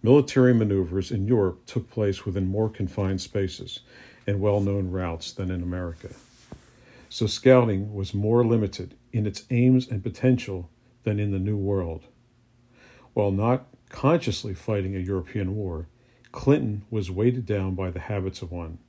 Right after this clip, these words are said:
And while both he and Washington had to develop a new way of working, mainly from scratch, the American proved more adept at adjusting.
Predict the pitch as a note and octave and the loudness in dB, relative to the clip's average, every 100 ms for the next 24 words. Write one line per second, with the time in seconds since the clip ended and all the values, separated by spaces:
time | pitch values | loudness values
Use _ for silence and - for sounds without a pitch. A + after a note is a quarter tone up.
0 | _ _ _ - - - _ A2 A2 G2 | _ _ _ -20 -20 -20 _ 0 0 2
1 | G#2 C3+ C#3 - C3 A2 G#2 G#2+ - F#2+ | 6 6 6 4 6 6 2 0 -2 -6
2 | F#2+ E2 - A2+ G#2 G2 F#2+ G#2 G#2 G2 | -6 -8 -4 -2 -2 -6 -4 -2 -2 -2
3 | F#2+ A#2 A2 G#2+ G2 F2 G#2 G2+ G2 F#2 | 0 2 2 2 0 -2 -2 -2 -6 -10
4 | F2 _ _ _ _ G2 A2+ A#2 A#2 - | -12 _ _ _ _ -2 2 4 2 0
5 | G#2+ - - G2 D#2+ - - _ _ _ | -4 -4 -2 -2 -2 -10 -18 _ _ _
6 | _ - - - G#2 G#2 A#2+ C3+ C3 A#2+ | _ -20 -20 -8 -4 4 8 8 6 0
7 | - A#2 G2+ G2 G#2 A2+ A#2+ - - F2+ | 2 2 2 0 0 2 0 -2 -8 -4
8 | A#2 G2 - - - _ A2 G#2 F#2+ F2 | -2 -2 -6 -18 -20 _ -2 -2 -2 -2
9 | G#2 - - - | -2 -2 -12 -18